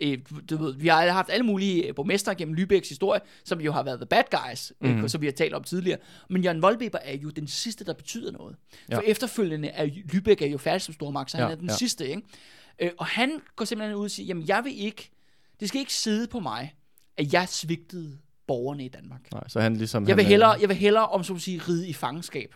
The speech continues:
Speaker 2: Ja, det er beholde sin ære.
Speaker 1: Og beholde sin ære,
Speaker 2: Ja,
Speaker 1: ikke?
Speaker 2: ja, ja.
Speaker 1: Og det er lige præcis også, øh, det, han gør.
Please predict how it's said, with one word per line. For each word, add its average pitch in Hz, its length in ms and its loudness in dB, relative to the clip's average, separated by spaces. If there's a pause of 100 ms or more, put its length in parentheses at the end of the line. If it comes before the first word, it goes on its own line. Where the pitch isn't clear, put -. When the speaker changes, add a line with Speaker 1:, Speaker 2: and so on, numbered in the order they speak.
Speaker 2:
Ja, 113 120 -2 (280)
det 110 140 2
er 104 100 0
beholde 110 300 2
sin 101 140 -2
ære. 104 280 -2 (200)
Speaker 1:
Og 160 120 0
beholde 185 220 6
sin 160 160 -4
ære, 135 200 0
Speaker 2:
Ja, 190 40 0
Speaker 1:
ikke? 214 200 -2
Speaker 2:
ja, - 60 -10 (160)
ja. - 140 -12
Speaker 1:
Og 165 120 -2
det 233 80 0
er 233 40 0
lige 240 160 2
præcis 247 440 -4
også, 196 360 0
øh, 175 300 2
det, 190 80 0
han 185 120 0
gør. 156 280 2